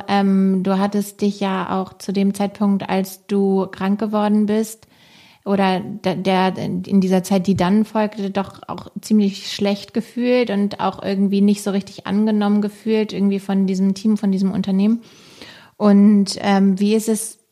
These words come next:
wie hattest du so, wie hatte sich sozusagen dieses Gefühl, also ge-, bist du da irgendwie gestärkt heraus vorgega-, daraus hervorgegangen oder wie hat sich dieses Gefühl verändert, als du dann zurückkamst? Mit was für einem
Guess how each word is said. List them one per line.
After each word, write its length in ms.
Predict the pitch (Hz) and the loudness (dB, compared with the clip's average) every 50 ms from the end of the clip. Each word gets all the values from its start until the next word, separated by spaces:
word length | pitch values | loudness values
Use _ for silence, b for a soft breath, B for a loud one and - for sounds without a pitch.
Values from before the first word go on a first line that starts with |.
| _ - | _ -4
wie 220 | 202 196 208 214 | -2 0 0 0
hattest 420 | 220 220 214 220 208 - - - 214 | 0 0 -2 -2 -4 -6 -8 -8 -6
du 120 | 214 214 | -4 -2
so, 240 | 202 214 - 208 196 | -2 -2 -2 -2 0
wie 140 | 202 208 220 | 0 2 2
hatte 180 | 220 208 208 | 2 2 0
sich 220 | 190 196 208 202 - | 2 2 0 0 -2
sozusagen 560 | 208 196 - - 190 190 185 185 185 190 175 | -4 -6 -6 -6 -4 -2 0 2 2 2 2
dieses 440 | 196 208 226 214 220 196 - - - | 2 2 2 2 2 0 -2 -4 -6
Gefühl, 520 | 190 - - - 226 220 208 202 190 180 | -6 -6 -4 -2 0 2 4 4 2 2
also 280 | 180 180 180 190 185 180 | 2 0 0 -2 -2 -2
ge-, 180 | 185 202 185 - - _ _ | -2 -4 -4 -4 -8 _ _
bist 180 | - 202 - - | -8 -6 -4 -4
du 60 | 202 | -2
da 140 | 180 196 - | -2 -2 0
irgendwie 300 | - 196 196 190 185 185 | 0 2 2 2 0 -2
gestärkt 560 | - 196 - - - - 202 208 214 214 - | -2 -4 -4 -4 -4 -2 -2 -2 -2 -2 -2
heraus 360 | 214 196 190 190 190 190 190 - | -4 -2 -2 -2 -4 -4 -6 -8
vorgega-, 840 | - - 208 214 208 214 208 - 220 208 196 208 202 - 196 190 202 - | -8 -6 -4 -4 -4 -6 -6 -4 -4 -4 -4 -4 -6 -8 -8 -10 -10 -8
daraus 240 | - 196 202 196 202 | -6 -6 -4 -4 -4
hervorgegangen 560 | 196 190 - 202 202 220 220 214 220 214 208 | -6 -6 -4 -4 -4 -4 -4 -4 -2 0 0
oder 140 | 196 196 196 196 B B B B B B | 0 0 -2 -4 B B B B B B
wie 80 | 220 | -2
hat 80 | 220 208 | 0 2
sich 120 | 233 214 | 2 0
dieses 320 | - 220 190 - 220 - - | 0 0 -4 -4 -6 -10 -6
Gefühl 400 | 226 196 - - 240 247 240 226 | -6 -6 -4 -2 0 0 0 0
verändert, 640 | 233 208 - - - 196 214 214 214 196 185 180 | -2 -2 -4 -2 0 0 2 2 2 2 0 -2
als 180 | - 185 180 - | -2 -4 -4 -4
du 80 | 196 180 | -4 -4
dann 180 | 185 185 185 | -4 -4 -4
zurückkamst? 680 | 185 208 202 214 220 214 - - 190 180 180 180 - - | -4 -4 -2 -2 -2 -2 -4 -4 -4 -2 -2 -2 -2 -4
Mit 160 | 185 185 - | -4 -2 -2
was 200 | 190 190 185 - | -2 -2 -2 0
für 60 | - | 0
einem 380 | 196 190 190 185 185 185 185 | 2 2 4 2 2 0 0